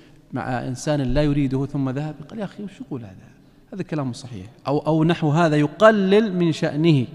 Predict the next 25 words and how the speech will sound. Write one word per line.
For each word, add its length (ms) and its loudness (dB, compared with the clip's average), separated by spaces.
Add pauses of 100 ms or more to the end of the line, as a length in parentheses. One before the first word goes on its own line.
(720)
يقلل 480 2
من 120 2
شأنه، 440 -2 (600)
أو 360 4 (360)
يحاول 400 2
التشكيك 760 -2
في 260 -4
أمر 140 2
ذ-، 240 -2
في، 240 0
في 160 -2
أمر 260 4
هذا 180 4
الكلام. 360 -4 (400)
هذا 600 4
غرض 440 2
من 140 -2
أغراضهم. 520 -2 (480)
الغرض 400 4
الثاني 640 -2
الذي 320 0
يوافق 600 2
حال 340 2
المنافقين 760 -2
ب-، 200 -2